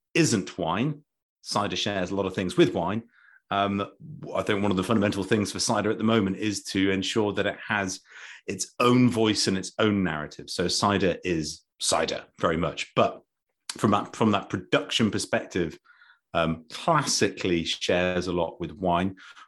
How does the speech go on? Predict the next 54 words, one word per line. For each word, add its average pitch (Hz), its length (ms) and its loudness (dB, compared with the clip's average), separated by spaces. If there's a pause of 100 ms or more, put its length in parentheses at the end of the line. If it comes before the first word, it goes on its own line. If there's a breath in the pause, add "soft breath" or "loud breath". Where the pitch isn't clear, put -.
but - 220 0
also 113 500 4
a - 60 -4 (200)
little 233 500 4
bit 196 120 6
on 123 100 4
the 117 60 2
production 120 440 0
aspect - 400 -6
of 85 100 -14
things, 82 300 -4
but - 160 -4
certainly 156 380 4
on 113 100 4
the 101 60 0
presentation 113 1040 2
point 85 340 -8
of 78 100 -6
view 85 160 -2
and 101 80 0
how 110 140 -2
the 95 100 -4
consumer 127 800 4 (360)
sees 95 400 0
it 110 280 0
and 90 200 0
knows 90 280 2
it. 90 260 -4 (460 loud breath)
Um, 101 300 0 (220)
it 123 180 -2
is 123 200 2 (140)
often 110 460 0
a 101 60 -6
bit 156 320 2
more 98 300 2
like 82 240 0
a - 40 -4
beer. 131 360 2
And, 95 160 -2
you 95 120 -4
know, 82 180 -4
case - 340 -2
in 92 100 0
point 101 280 -2
here, 127 160 2
we're 87 80 0
drinking 92 360 -4
out 87 120 2
of 82 80 -6
a 82 60 -10
four 90 280 -2
forty 92 400 -2
mil 85 220 -2
can. 127 560 -2